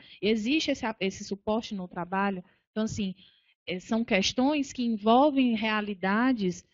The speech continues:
que a gente tem que levar em consideração também, né? E não, não demonizar tanto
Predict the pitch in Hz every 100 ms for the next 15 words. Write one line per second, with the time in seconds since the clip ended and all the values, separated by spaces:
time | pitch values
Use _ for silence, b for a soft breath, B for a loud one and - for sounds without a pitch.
0 | b _ 208 214 233 - 262 359 320 240
1 | 226 226 226 220 - 190 190 - 190 175
2 | 180 175 165 165 160 185 208 240 214 214
3 | 247 269 226 240 269 254 233 240 233 220
4 | 196 208 233 - 220 240 262